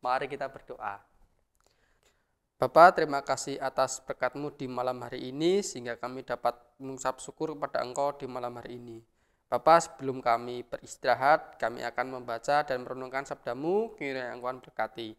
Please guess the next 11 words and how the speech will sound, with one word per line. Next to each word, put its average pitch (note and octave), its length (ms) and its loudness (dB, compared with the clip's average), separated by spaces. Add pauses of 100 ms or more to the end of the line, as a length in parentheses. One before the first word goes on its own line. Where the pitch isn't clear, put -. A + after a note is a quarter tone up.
(420)
Hanya C3 160 -2
di C3+ 80 -16
dalam D3 240 0
nama D#3+ 240 -4
Tuhan D#3 160 -6
Yesus, D#3+ 400 -8
haleluya, B2+ 560 -2 (160)
amin. A2 480 -8 (2750)
Tema D#3 400 6
pada E3 240 6
malam C3+ 320 -2